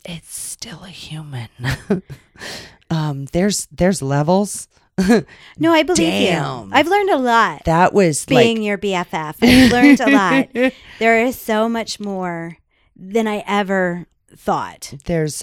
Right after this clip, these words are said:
Speaker 1: a lot. And, and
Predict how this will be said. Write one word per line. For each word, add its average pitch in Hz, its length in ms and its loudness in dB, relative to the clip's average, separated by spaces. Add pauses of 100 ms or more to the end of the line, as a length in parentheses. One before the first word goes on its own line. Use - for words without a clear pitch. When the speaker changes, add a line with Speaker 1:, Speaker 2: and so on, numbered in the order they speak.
Speaker 1:
a 156 100 -2
lot. 143 760 -4 (180)
And, 156 340 -2 (520)
and 208 300 0